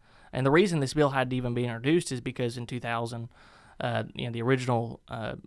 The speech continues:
uh, bill or the original code has D R E machines, which is the name of these mach-, specific machines, which is why the, you, the Secretary of State couldn't just put out an R F P,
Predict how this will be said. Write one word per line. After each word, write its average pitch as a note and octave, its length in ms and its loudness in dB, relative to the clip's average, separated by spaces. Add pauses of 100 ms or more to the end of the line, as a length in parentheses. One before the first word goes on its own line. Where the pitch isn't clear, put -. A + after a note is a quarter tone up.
(140)
uh, A2+ 120 -8
bill A#2+ 640 2
or B2+ 80 -2
the - 140 2
original B2+ 280 2
code C3+ 360 4
has A#2+ 460 -4 (420)
D C3+ 180 6
R B2+ 220 8
E C3+ 80 4
machines, A#2+ 400 -4
which A#2 120 -6
is A#2+ 100 -6
the A#2+ 80 -4
name A#2+ 220 -2
of A2+ 60 -6
these A#2 160 -6
mach-, A#2 240 -12
specific - 560 -2
machines, B2+ 380 -2
which B2 160 -2
is B2+ 80 -8
why B2+ 180 2
the, A#2+ 160 -6
you, C3 120 -6
the - 180 -6
Secretary C#3 320 -2
of B2 80 -6
State C3 240 -2
couldn't C#3+ 180 0
just B2 220 -4
put C3+ 100 0
out B2+ 140 0
an A#2 60 0
R A#2+ 180 -2
F A#2+ 160 -8
P, A#2+ 260 -4